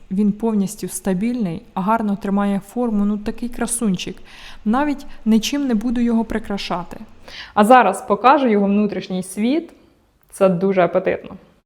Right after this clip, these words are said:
Ну що, розрізаємо. Дуже м'який, але, як я говорю, тримає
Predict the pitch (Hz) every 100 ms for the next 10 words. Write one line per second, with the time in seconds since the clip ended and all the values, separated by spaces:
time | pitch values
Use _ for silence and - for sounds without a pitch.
0 | _ - - - - - - - 247 311
1 | - 196 202 254 269 254 294 330 190 -
2 | 190 - - - - 185 247 240 190 175
3 | 185 196 - - 254 330 339 - - 185
4 | 196 233 269 - - - 190 180 180 196
5 | 180 170 185 202 269 269 190 165 180 226
6 | 233